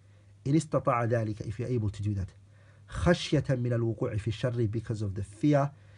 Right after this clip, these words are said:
that you may fall into the evil. وعلى ذلك, and that understanding is what you will repla-, place on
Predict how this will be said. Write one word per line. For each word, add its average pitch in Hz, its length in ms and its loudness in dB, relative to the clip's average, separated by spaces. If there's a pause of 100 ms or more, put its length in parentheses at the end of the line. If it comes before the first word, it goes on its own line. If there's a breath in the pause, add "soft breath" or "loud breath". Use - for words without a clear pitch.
(200 soft breath)
that 117 200 -4
you 120 100 0
may 127 180 0
fall 143 400 0
into 123 220 -6
the 147 180 -4
evil. 104 280 -2 (680 soft breath)
وعلى 123 560 2
ذلك, 139 600 2
and 113 220 -2
that 156 240 4
understanding 127 1040 0
is 113 200 -2
what 135 380 2
you 127 80 -2
will 123 160 2
repla-, 123 440 -2
place 143 300 2
on 139 260 0